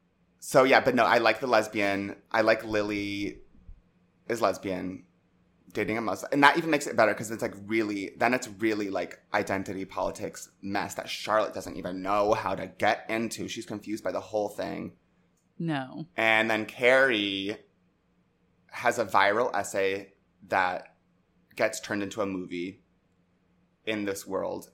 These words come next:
Speaker 1: And it's, there's, like, a central character in the movie that she, like, makes a, like, a casting decision where she's like, "I don't really want that woman to be, like, to play this character." And that woman is, like, a little bit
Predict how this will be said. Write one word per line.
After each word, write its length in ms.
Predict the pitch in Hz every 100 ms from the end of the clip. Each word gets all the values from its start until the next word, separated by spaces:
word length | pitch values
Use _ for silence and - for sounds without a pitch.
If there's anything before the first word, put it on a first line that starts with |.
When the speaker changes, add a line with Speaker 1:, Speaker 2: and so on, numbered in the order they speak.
| -
Speaker 1:
And 500 | 104 101 98 98 - _ -
it's, 380 | 104 101 - - _ _ _ _ _ _ -
there's, 300 | 110 113 113
like, 120 | 107
a 60 | 107
central 320 | 110 101 113
character 380 | - 98 107 110
in 80 |
the 60 | 113
movie 340 | 104 98 107 101
that 520 | 95 90 87 87 - _ _ _ _ _ _ _ _ _ _ _
she, 640 | - - - 117 113 110
like, 320 | 95 110 101 -
makes 320 | 104 104 -
a, 60 | 117 - -
like, 180 | 107 101
a 60 |
casting 580 | - - 92 - 120 113
decision 360 | 113 - - 117
where 80 | 104
she's 160 | 113 104
like, 200 | 98 -
"I 80 | 135
don't 140 | 160
really 160 | 139 120
want 240 | 98 95
that 240 | 95 85 -
woman 300 | 87 87 90
to 80 |
be, 240 | 90 90 82
like, 160 | 92 90
to 80 | -
play 220 | - 87
this 220 | 87 87
character." 520 | - 90 - 87 87 - - - -
And 120 | 113
that 200 | 107 -
woman 300 | 107 101 101
is, 180 | 92 92
like, 340 | 95 87 - _ _ _ _ _ _ _ _ _ _
a 100 | 110
little 360 | 110 107 104 104
bit 420 | 98 95 95 92